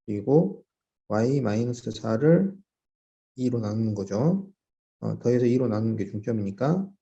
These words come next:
그러면 이 점이 A, 마이너스 A가 되어야 해요. 그러면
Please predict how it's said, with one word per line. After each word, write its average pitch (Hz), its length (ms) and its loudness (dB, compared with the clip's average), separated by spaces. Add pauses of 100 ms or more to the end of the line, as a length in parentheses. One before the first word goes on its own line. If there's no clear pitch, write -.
(440)
그러면 131 400 -2
이 151 180 2
점이 110 560 -2 (540)
A, 131 200 -4 (440)
마이너스 117 460 -2
A가 127 440 0
되어야 110 240 -4
해요. 101 420 -4 (1500)
그러면 160 680 2